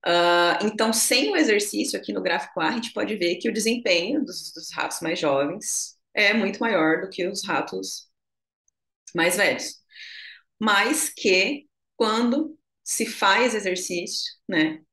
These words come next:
independente do tipo de exercício, esses ratos mais velhos, eles têm uma melhora na consolidação dessa memória. Eles lembram melhor que, se eles descerem, eles vão levar um choque.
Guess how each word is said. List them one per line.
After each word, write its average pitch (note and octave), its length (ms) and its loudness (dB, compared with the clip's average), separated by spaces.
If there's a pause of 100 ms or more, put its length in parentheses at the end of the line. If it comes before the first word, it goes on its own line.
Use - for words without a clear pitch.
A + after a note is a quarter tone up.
(140)
independente A#3+ 680 2
do A3+ 80 -2
tipo A3 260 -4
de G3 80 -4
exercício, G3 680 -4 (520)
esses G#3+ 460 4
ratos F3+ 440 -2
mais F3+ 260 -4
velhos, - 540 0 (440)
eles E3+ 440 0
têm E3+ 480 2 (180)
uma F3 240 0
melhora E3+ 760 2 (320)
na D#3+ 300 0
consolidação G3+ 800 0
dessa F3 220 -4
memória. D#3 380 0
Eles - 220 0
lembram F3+ 640 4 (140)
melhor F3+ 640 0 (680)
que, F#3 560 2
se - 200 -4
eles E3+ 200 2
descerem, E3 680 2
eles E3 200 -2
vão D#3+ 100 4
levar D#3 240 4
um D3 40 -2
choque. - 360 -12